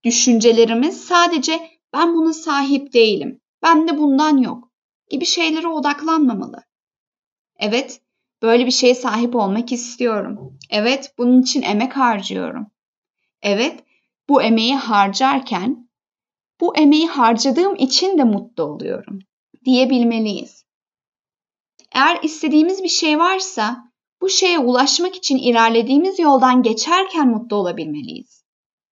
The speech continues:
Daha önceki bölümümde de değindiğim gibi.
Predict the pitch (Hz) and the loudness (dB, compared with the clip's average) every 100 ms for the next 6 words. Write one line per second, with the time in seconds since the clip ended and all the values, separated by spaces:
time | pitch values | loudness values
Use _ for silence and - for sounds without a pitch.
0 | - 285 349 349 370 339 285 269 277 269 | -6 0 2 2 0 0 0 2 4 2
1 | 320 339 330 262 254 247 285 285 233 - | 2 0 0 2 2 2 2 2 0 -6
2 | - | -16